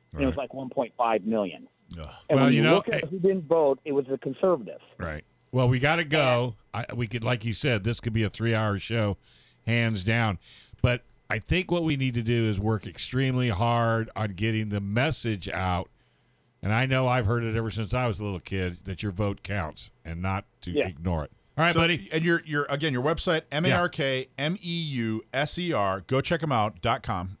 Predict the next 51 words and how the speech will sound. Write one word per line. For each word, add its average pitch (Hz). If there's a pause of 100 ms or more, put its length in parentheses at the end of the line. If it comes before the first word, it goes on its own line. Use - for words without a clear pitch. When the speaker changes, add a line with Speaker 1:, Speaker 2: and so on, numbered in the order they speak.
Speaker 3:
Uh, 98
Speaker 2:
Yep. 101
Speaker 3:
it's -
mark 117 (180)
muser 120
dot 110
com. 101
Go 107
check 117
'em 120
out. 95 (320)
But 131
also, 185
we 180
should, 196
we, 180
Mark, 170
we, 175
we 180
should 214
have 214
you 196
come 170
back 147
for 147
a 123
couple 135
segments 117
and 113
talk 127
exclusively 123
just 117
about 92
this. 85 (240)
It's, -
it's 110
that 120
important. 107
Speaker 2:
It's 82
Speaker 3:
It -
Speaker 2:
that 101
Speaker 3:
is 85
such 143
a, -
Speaker 2:
important. 110
Speaker 3:
a 98
battle. 104 (380)
Um, 101
and 101
it, 80 (140)
it, 98